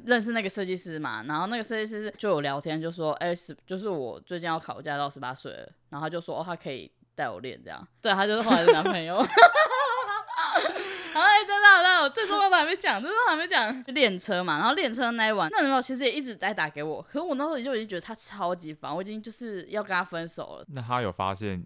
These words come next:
Speaker 2: 你们一起去练车吗？
Speaker 1: 这个真的是，我真的是永生难忘啊！<laughs> 所以他一直打给我，打给我，后来我就真的就直接关机。就其实他跟他弟一起带我去练车啦，送我到我家的时候，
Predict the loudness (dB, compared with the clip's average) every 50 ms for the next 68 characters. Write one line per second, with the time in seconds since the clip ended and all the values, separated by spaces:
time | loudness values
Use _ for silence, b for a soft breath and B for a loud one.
0 | _ -12 -10 -8 -8 -6 -6 -6 -6 -8 -8 -8 -8 -8 -6 -8 -8 -10 -14 -14
1 | -14 -14 -14 -14 -16 -16 -18 -18 -20 -16 _ -4 -2 0 0 0 0 0 0 -2
2 | -2 -2 -2 -2 -2 -2 -2 -4 -4 -4 -4 -4 -2 -2 -2 -2 -4 -4 -4 -4
3 | -6 -8 -6 -4 -4 -2 -2 0 0 2 4 4 6 8 8 8 8 6 4 4
4 | 4 4 2 -4 -10 -14 -14 -10 -10 -10 -6 -4 -4 -4 -4 -4 -4 -6 -6 -8
5 | -10 _ -6 0 4 4 4 4 2 2 2 2 2 2 2 0 0 0 0 0
6 | -2 -2 -4 -4 -4 0 0 0 0 0 -2 -6 -8 -8 -8 -8 -8 -8 -10 -10
7 | -12 -14 -12 -12 -12 -12 -12 -12 -12 -12 -12 -12 -14 -16 _ -20 -20 -18 -18 -20
8 | _ _ -8 -4 -4 -2 -2 -2 0 0 0 2 4 4 4 4 2 -2 -2 -2
9 | -4 -4 -4 -6 -8 -8 -8 -10 -10 -12 _ _ _ _ 0 0 2 2 0 -2
10 | -8 -8 -8 -8 -8 -8 -8 -6 -6 -4 -4 -4 -8 -8 -8 -8 -8 -8 -8 -8
11 | -8 -10 -10 -12 -14 -10 -4 -2 -2 0 0 -4 -4 -2 0 0 0 0 -2 -8
12 | -12 -10 -10 -10 -10 -12 -14 -18 -16 -14 -12 -12 -10 -12 -12